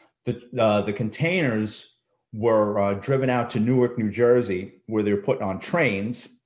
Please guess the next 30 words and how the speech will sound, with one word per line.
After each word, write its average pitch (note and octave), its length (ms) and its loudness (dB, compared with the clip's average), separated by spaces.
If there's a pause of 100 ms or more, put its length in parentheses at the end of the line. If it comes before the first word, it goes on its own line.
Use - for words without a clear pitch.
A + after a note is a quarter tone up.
(440)
and G#2+ 680 0
railed A#2+ 460 4
across A2 420 -2
the A#2+ 80 -6
United A2 400 -2
States A2 360 -4
to - 80 -14
California, A2 840 0
where G#2+ 160 0
they G2 80 2
were G#2 140 2
put A#2 280 0
on G#2 200 0
shipping D3+ 380 -2
containers G#2+ 520 -4
in G#2 120 -2
Long B2 280 2
Beach G2+ 460 -6 (480)
and G#2 160 0
sent B2 340 0
out A#2 220 2
to - 60 -12
the A2 120 -2
Pacific A2+ 640 -4
Rim. A2 300 0 (800)
Now, C3 320 0 (380)
<laughs> - 360 -2
you C#3 100 4
might E3 220 4
ask, C#3 240 2